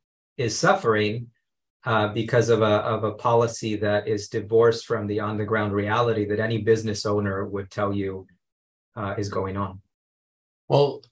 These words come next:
Speaker 2: Zeke, this has been extremely enlightening, and I really appreciate that. And you're coming out with a book in about ten months, I guess. Can you just tell us a little bit about it?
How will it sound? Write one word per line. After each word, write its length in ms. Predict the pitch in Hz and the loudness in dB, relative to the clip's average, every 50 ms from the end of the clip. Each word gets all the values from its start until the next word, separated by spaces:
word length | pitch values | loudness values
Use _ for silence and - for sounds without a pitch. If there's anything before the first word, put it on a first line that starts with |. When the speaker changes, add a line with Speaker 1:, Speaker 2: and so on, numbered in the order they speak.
| - | -4
Speaker 2:
Zeke, 380 | 139 117 120 147 165 175 170 - | -2 2 4 6 6 6 6 4
this 160 | 202 185 - 175 | 4 4 4 2
has 100 | 156 - | 2 2
been 140 | 175 165 139 | 2 2 2
extremely 680 | 123 120 - - - - - 180 170 160 151 135 123 | 2 0 0 -2 -4 -2 0 0 2 2 2 2 2
enlightening, 560 | 113 117 120 120 117 117 113 104 101 104 104 | 2 2 2 2 2 0 -2 -4 -8 -10 -6
and 100 | 110 113 | -4 -2
I 40 | 117 | 0
really 280 | 120 127 147 139 123 117 | 2 4 6 6 6 4
appreciate 580 | 113 - 135 131 123 - - 127 113 104 - - | 4 2 0 0 0 2 2 0 0 0 0 -2
that. 320 | 110 107 113 110 - - - - - - - _ _ - | -2 -2 -2 -4 -6 -10 -18 -20 -20 -20 -20 _ _ 0
And 340 | 139 131 127 131 131 135 - - _ _ _ - | 2 4 4 4 4 2 0 -6 _ _ _ -2
you're 200 | 147 156 165 165 | 0 2 2 2
coming 300 | - - 226 262 294 277 | 2 4 4 4 6 8
out 160 | 254 220 185 | 8 8 8
with 120 | 165 127 117 | 6 4 2
a 80 | 104 | 2
book 360 | - 165 151 120 - - - - - _ _ _ _ _ _ _ _ _ _ _ _ _ _ _ _ _ - | 4 4 4 4 2 0 -6 -16 -18 _ _ _ _ _ _ _ _ _ _ _ _ _ _ _ _ _ -6
in 100 | 120 120 | -2 -2
about 720 | 120 113 110 - 139 131 127 127 123 123 123 123 120 - - _ _ _ _ _ _ _ _ _ - | -2 -2 -2 0 0 2 2 2 2 2 0 0 -2 -4 -8 _ _ _ _ _ _ _ _ _ -6
ten 220 | - - 170 156 147 | 0 4 4 6 6
months, 280 | 143 151 156 - - | 6 6 6 6 4
I 80 | 110 98 | 2 0
guess. 580 | 92 110 123 123 120 - - - - - - _ | -2 -2 -2 -2 0 0 0 0 -2 -4 -10 _
Can 120 | - 151 156 | -6 -4 2
you 60 | 170 | 4
just 180 | 190 185 - | 4 4 4
tell 160 | - 190 185 190 | 2 2 2 4
us 120 | 185 - | 4 4
a 20 | 180 | 4
little 200 | 175 180 175 175 | 4 4 4 4
bit 120 | 180 175 | 2 2
about 280 | 170 156 147 151 175 202 | 2 2 0 -2 -2 -6
it? 100 | - | -8